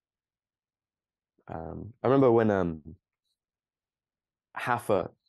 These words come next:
he was fighting Cobrinha, and they ended up in fifty fifty. He inverted out of fifty fifty and ended up on Cobrinia's back. And it was, like, this cool sequence, like, very, very awesome. I think it was, like, the sixth time that Rafa won Worlds.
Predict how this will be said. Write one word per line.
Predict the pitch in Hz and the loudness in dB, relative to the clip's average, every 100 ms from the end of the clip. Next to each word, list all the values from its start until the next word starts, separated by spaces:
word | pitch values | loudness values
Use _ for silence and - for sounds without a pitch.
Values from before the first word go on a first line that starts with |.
| _ _ | _ _
he | 110 | -2
was | 101 | -2
fighting | - 127 107 | -2 -2 -2
Cobrinha, | 92 113 127 131 - | -2 0 2 0 -4
and | - 92 - | -6 -6 -4
they | 107 | -2
ended | 113 110 | 0 0
up | 107 | -2
in | 95 | -2
fifty | 110 - | -8 -10
fifty. | - 113 - 113 110 - _ | -6 -6 -2 -6 -6 -18 _
He | - - | -2 0
inverted | 120 113 104 101 90 | 2 4 2 2 -2
out | 95 - | -2 -2
of | - | -6
fifty | - - | -10 -10
fifty | - 117 113 - 131 _ _ _ _ _ _ _ _ | -6 -6 -2 0 -2 _ _ _ _ _ _ _ _
and | 98 90 | -2 0
ended | 110 95 | 2 0
up | 90 | -2
on | 101 90 87 87 - | -4 -4 -4 -8 -8
Cobrinia's | 92 95 85 | -2 -2 -2
back. | - - - - _ _ - | -4 -8 -10 -20 _ _ -4
And | 95 | 0
it | |
was, | 120 | 2
like, | 95 | 2
this | 85 | 0
cool | - 131 113 | 0 2 0
sequence, | - 113 117 110 104 - | -2 -2 0 -2 -2 -6
like, | - - | -10 -6
very, | 101 131 110 | -2 2 2
very | 92 | 0
awesome. | 73 107 104 110 101 95 _ _ _ _ _ | 0 0 -2 -4 -4 -8 _ _ _ _ _
I | |
think | - | -4
it | 104 | 0
was, | 90 | 0
like, | |
the | 87 | -2
sixth | - 98 - - | -4 -6 -8 -8
time | 92 85 | -6 -4
that | - | -4
Rafa | 92 - | -8 -6
won | 82 85 | -6 -2
Worlds. | 104 127 147 - | 0 0 -4 -10